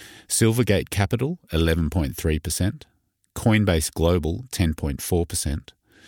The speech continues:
MicroStrategy, ten point four percent. Marathon Digital Holdings, eight point six percent. Riot Blockchain, six point eight percent. Galaxy Digital Holdings, four point seven percent.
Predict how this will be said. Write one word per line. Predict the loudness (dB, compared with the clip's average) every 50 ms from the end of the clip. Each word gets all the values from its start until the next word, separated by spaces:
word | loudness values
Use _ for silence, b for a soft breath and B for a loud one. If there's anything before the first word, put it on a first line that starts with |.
| B B B B B 2
MicroStrategy, | 2 2 2 2 2 0 2 0 0 0 2 2 2 0 -2 -4 -4 -4 -6 -8 _
ten | -4 -2 0 0 0
point | -2 -4 -4 -4 -6
four | -6 -4 -4 -4 -4
percent. | -4 -6 -6 -4 -4 -4 -6 -8 -16 _ _ b b b b b b b b b b b 2
Marathon | 4 4 4 4 2 2 2 2 2 2
Digital | 2 0 0 0 0 0 0
Holdings, | 2 2 2 2 0 0 -4 -4 -6 -8 -10 -8 -2
eight | -2 -2 -2 -2
point | -4 -4 -4 -2 -4
six | -4 -6 -4 -4 -6 -8
percent. | -6 -4 -4 -2 0 -2 -2 -4 -6 -14 _ _ _ _ _ _ _ B B B B B B B B
Riot | 2 4 4 4 2 0 -2 -2
Blockchain, | 0 0 0 0 -2 _ -4 -2 0 0 0 -2 -4 -6
six | -6 -4 -4 -4 -4 -6
point | -6 -2 -2 -2 -2 -2 -2
eight | -2 -2 -2 -2 _
percent. | -4 -4 -2 -4 -4 -4 -6 -8 -12 -20 _ _ _ _ b b b b b b b b b b b
Galaxy | 0 2 2 2 2 0 0 -2 0
Digital | 2 2 2 2 2 0 0 0
Holdings, | 0 0 -2 -2 -4 -4 -6 -6 -6 -10 -12 -16 _
four | -6 -2 0 0 0
point | 0 -4 -4 -4 -4 -4
seven | -2 0 0 0 0 -2
percent. | -2 -4 -6 -6 -4 -4 -4 -6 -6 -8 -16